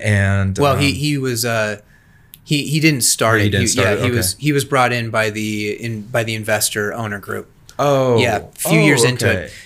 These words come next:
Speaker 2: Yeah, I f-, I forget the
Speaker 1: Helen
Speaker 2: I
Speaker 1: of Troy.
Speaker 2: Uh, yeah, no, no, well, so he was, he was brought in by the investor group, which was, I think, um, led by Jim Collins. And, um,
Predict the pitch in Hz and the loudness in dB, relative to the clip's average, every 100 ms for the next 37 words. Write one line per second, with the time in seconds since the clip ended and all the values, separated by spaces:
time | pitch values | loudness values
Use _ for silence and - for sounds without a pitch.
0 | - 143 139 - 151 147 147 147 151 151 | -2 0 0 0 -2 -2 -2 0 0 0
1 | 135 123 120 - _ _ _ 120 123 123 | 0 0 -2 -8 _ _ _ 0 2 2
2 | 110 - 120 95 87 - _ _ 143 - | -2 -2 -2 -2 -6 -12 _ _ -12 -2
3 | 139 127 117 - 151 151 139 120 135 139 | 0 2 0 -2 0 2 2 0 0 2
4 | - 139 147 175 156 - - - - 196 | 2 2 2 2 0 -2 -12 -10 -2 0
5 | 196 185 156 143 131 127 123 120 123 - | 2 2 2 2 0 0 -2 0 0 0
6 | 123 123 113 117 123 113 107 - - - | -2 -2 -2 -6 -4 -4 -4 -4 -6 -12
7 | 101 - - 123 120 - 113 110 107 107 | -16 -16 -8 -6 -6 -6 -6 -4 -4 -4
8 | 110 117 113 110 107 113 107 - 113 110 | -2 -2 0 -4 -4 -6 -6 -6 -4 -4
9 | 104 - - - _ _ - - - - | -4 -2 -2 -4 _ _ -20 -20 -12 -4
10 | 120 120 113 110 123 117 110 107 107 | 0 0 -2 -4 -2 -2 -2 -4 -8